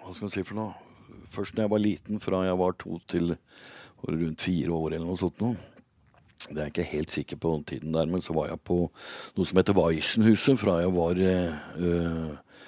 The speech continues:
ti til jeg var tolv. Eh, og det også var jo, du kan si, ikke noen god opplevelse,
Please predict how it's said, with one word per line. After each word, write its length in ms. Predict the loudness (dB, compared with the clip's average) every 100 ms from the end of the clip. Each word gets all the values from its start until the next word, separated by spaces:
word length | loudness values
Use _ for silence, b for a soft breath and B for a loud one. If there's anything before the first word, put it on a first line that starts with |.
| B B B B B _ -6
ti 180 | 0 0
til 180 | 6 6
jeg 60 |
var 80 | 6
tolv. 500 | 6 8 8 8 4 B B B B
Eh, 480 | -8 -6 -4 -6 -10 B B B B
og 80 | 0
det 120 | 2
også 320 | 2 2 0 2
var 200 | 2 0
jo, 300 | -2 -2 -4 B B B B B -14 -10
du 80 | -8
kan 160 | -8
si, 340 | -6 -4 -6 -10 -12 -10
ikke 220 | -8 -6
noen 160 | -4 -2
god 300 | -2 0 2
opplevelse, 420 | 2 2 0 -2